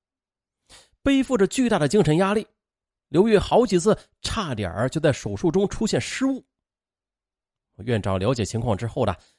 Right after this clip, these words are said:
也是赶紧找他和李胜谈话。“哎，是这样的，现在医院里边呢，正处于发展的黄金时期，需要大量的人手的。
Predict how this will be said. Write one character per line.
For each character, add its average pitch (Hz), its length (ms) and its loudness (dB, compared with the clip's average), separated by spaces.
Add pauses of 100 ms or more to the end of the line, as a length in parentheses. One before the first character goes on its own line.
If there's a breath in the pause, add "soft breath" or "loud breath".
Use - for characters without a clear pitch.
(140 soft breath)
也 107 80 -4
是 120 100 -2
赶 95 260 -4
紧 92 240 -4
找 85 160 -4
他 110 160 -6
和 - 160 -10
李 101 140 -4
胜 123 120 -6
谈 92 220 -10
话。 170 180 -8 (1040)
“哎， 85 320 -10
是 - 160 -16
这 110 100 -6
样 87 160 -6
的， 87 60 -12 (1040)
现 92 260 -4
在 95 200 -2
医 92 80 -6
院 107 160 0
里 90 100 -4
边 80 160 -6
呢， 92 160 -4 (260)
正 98 420 -2
处 104 240 -6
于 90 200 -4
发 117 260 -2
展 92 140 -4
的 82 100 -6
黄 95 260 -6
金 143 160 2
时 90 200 -6
期， 135 200 -4 (400)
需 - 200 -6
要 92 100 -2
大 - 220 -6
量 117 120 -2
的 95 80 -4
人 90 220 -4
手 - 160 -8
的。 - 120 -20